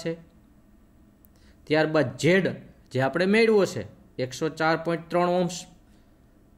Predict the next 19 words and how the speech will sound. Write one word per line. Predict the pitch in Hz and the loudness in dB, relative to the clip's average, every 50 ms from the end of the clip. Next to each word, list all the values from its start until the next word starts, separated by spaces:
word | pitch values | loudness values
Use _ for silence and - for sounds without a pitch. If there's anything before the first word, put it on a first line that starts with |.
| _ _ _ _ _ _ _ - _ _ | _ _ _ _ _ _ _ -20 _ _
એકસો | - 127 - - 180 180 | -10 -8 -4 0 0 2
દસના | 170 156 156 151 - 156 156 151 - | 2 2 0 0 -2 -6 -6 -4 -4
છેદમાં | - 135 131 135 143 143 143 139 - - - | -6 -6 -4 -4 -4 -4 -4 -6 -10 -12 -12
એકસો | 127 127 - - 151 143 147 - | -10 -8 -6 -6 -6 -4 -2 0
ચાર | 135 131 135 131 - - | 0 0 0 -2 -4 -6
પોઇન્ટ | 135 139 170 208 - - - _ _ _ _ - | -6 -4 -6 -8 -10 -20 -20 _ _ _ _ -6
ત્રણ | - 139 151 165 | -4 -2 -2 0
ઓહ્મ્સ, | 175 185 160 - - - - - _ _ - _ - _ _ - | 0 -2 -2 -4 -8 -14 -18 -20 _ _ -20 _ -20 _ _ -12
પછી | - 123 - - 175 180 | -12 -6 -2 -2 0 0
એનો | 190 190 | 0 0
ગુણોત્તર | 170 160 165 160 151 151 151 139 135 - | 0 0 0 0 -2 -4 -6 -10 -6 -4
કર્યો | 135 127 127 135 139 143 139 - - - | -4 -2 -2 -4 -4 -6 -10 -18 -20 -16
ત્યારે | - - 123 127 127 123 - - | -10 -6 -4 -4 -4 -6 -6 -6
એમ્પિયર | 135 127 127 127 143 160 156 - | -4 -2 -2 0 0 -2 -2 -2
કેપેસિટી | 139 123 120 - 135 127 - 135 127 131 131 127 | -6 -6 -6 -6 -8 -6 -8 -8 -6 -4 -4 -2
આવે | 131 139 139 127 120 123 123 - - - - _ - | 0 0 0 0 -2 -4 -8 -16 -20 -20 -20 _ -4
એક | 131 127 127 139 - - | -4 -4 -4 -6 -10 -6
પોઇન્ટ | 139 135 131 120 - | -6 -6 -6 -6 -6
ઝીરો | - 107 104 110 123 | -6 -4 -2 -2 -2